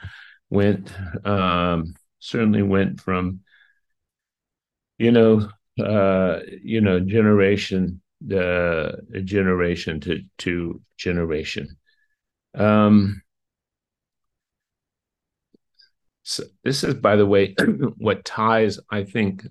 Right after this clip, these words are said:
our passage, uh, is significantly with, um, the Torah passage, which is, uh,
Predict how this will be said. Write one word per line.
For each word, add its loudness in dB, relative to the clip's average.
our 0
passage, -2
uh, -6
is -6
significantly 0
with, -2
um, -2
the -4
Torah 0
passage, -6
which -4
is, -6
uh, -8